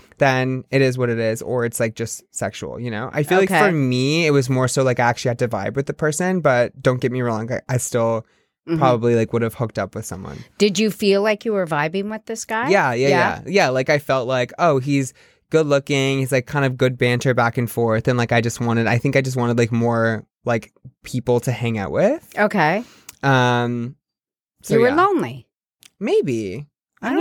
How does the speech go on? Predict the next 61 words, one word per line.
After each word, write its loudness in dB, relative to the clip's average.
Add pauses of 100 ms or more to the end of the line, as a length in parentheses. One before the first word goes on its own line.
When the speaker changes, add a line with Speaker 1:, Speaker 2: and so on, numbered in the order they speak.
Speaker 2:
wanna 4
Speaker 1:
know. 4
It's 2
Speaker 2:
say 0
Speaker 1:
hard 2
to -6
picture -2
myself 0
lonely -2
during -2
covid 2
'cause 2
I 4
had 2
so -2
many, 0
like, -2
people -6
around -2
me. 2
But 2
I 4
think -2 (340)
it 2
was, 2
like, 0 (180)
I 2
think 0
I 4
wanted 0
an 0
excuse -4
to, -4
like, 0
party -4
or, 0
like, 0
have 2
Speaker 2:
Listen 4
to 2
Speaker 1:
another 2
Speaker 2:
what 2
you're 2
Speaker 1:
person. -2
Speaker 2:
saying. -4 (100)
Speaker 1:
What? -8 (920)
Speaker 2:
During 0
covid, 0
I 0
was 2
Speaker 1:
<laughs> 0
Speaker 2:
not 2
lonely. 0
I 0
had 0
so 0
many -4
people -6
around 0
me. -6
That, 0